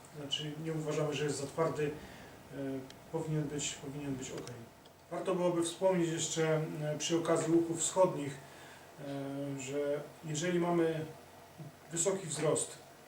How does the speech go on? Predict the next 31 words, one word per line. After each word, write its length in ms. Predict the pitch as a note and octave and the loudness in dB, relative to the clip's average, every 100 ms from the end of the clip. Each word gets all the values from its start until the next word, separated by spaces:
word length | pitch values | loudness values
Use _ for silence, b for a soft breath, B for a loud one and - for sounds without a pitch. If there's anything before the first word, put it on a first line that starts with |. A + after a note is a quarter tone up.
| - - - - | -20 -20 -18 -10
niektóre 360 | D#3 D#3 F#3 E3+ | -8 -2 4 6
łuki, 500 | F#3+ - F3+ E3+ D#3+ - E3+ | 4 2 0 0 0 -4 -4
niektóre 340 | E3 E3+ E3 | -4 2 4
łuki 580 | E3+ E3+ E3 E3 D#3+ D#3 - | 6 4 -2 -2 0 -2 -2
typu 200 | - D#3 C#3+ | -6 -2 0
horsebow, 440 | E3 - C#3+ C3 | 2 2 -2 -2
czyli 180 | - C#3 | -4 -8
krótkie 420 | - F#3+ F3+ D#3+ | -4 -4 -2 0
łuki, 340 | D#3 D#3 - | 0 -2 -4
mm, 240 | D#3+ D3+ D#3 C#3+ C#3+ C#3 B2+ | 0 0 -2 -8 -12 -12 -12
chińskie 580 | - F3 E3+ - D3 C#3+ C#3 C3 | -6 -4 -2 -2 0 2 0 -4
czy, 180 | D3+ | -6
czy, 260 | D3 D3+ D3 | -6 -6 -6
czy 220 | - D3+ C#3+ C#3+ - - | -6 -6 -6 -8 -10 -6
mocne 240 | D#3 - D#3 | -6 -4 -6
łuki 180 | - | -4
refleksyjne 580 | D3+ - D3+ - D3+ D3 | -4 -2 -2 -2 -2 -2
turki, 360 | C#3+ D#3 - F3 F3+ B B B B - | -6 -8 -8 -10 -10 B B B B -14
e, 300 | D3+ C#3+ C#3+ B2+ | -10 -8 -6 -4
wymagają 440 | D3+ D#3+ E3+ E3+ | 0 2 8 8
już 120 | E3 - | 6 0
techniki 400 | E3 E3+ E3+ E3 | -4 -4 -2 0
zakierowej. 540 | D#3+ - D#3+ D3+ C3 | 2 4 6 6 4
Dlaczego? 480 | A#2+ D3+ F3 C3 B2+ B B B | 0 0 0 0 -2 B B B
Dlatego, 280 | D3+ E3+ E3+ | -8 -2 0
że 100 | E3 | 0
krótki 480 | D#3 G3 G3+ - E3+ | 2 6 4 4 2
łuk 280 | F#3+ F#3+ E3 | 6 4 2
i 40 | |
długi 280 | D#3+ F3 D#3 | -4 -2 0
naciąg 460 | F3 F3 F3 F#3+ | 2 2 4 2